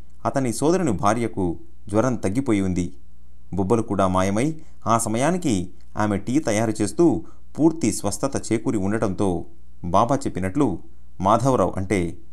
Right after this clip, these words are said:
శ్యామ వెంటనే షిరిడీకి తిరిగి రాగలిగాడు. భక్తి లేక శాంతి సున్నా.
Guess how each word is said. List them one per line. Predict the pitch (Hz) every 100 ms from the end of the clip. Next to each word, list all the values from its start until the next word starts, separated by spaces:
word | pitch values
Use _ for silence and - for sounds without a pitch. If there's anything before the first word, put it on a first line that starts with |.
| -
శ్యామ | - 92 123 98 80 - - - -
వెంటనే | 95 104 107 95
షిరిడీకి | 92 98 101 98
తిరిగి | 92 92 90 107
రాగలిగాడు. | 95 92 101 90 87 87 - - - - - - - - - - - - - - -
భక్తి | - 120 - 165
లేక | 120 110 151 - - - - -
శాంతి | 98 101 113 95
సున్నా. | - 90 90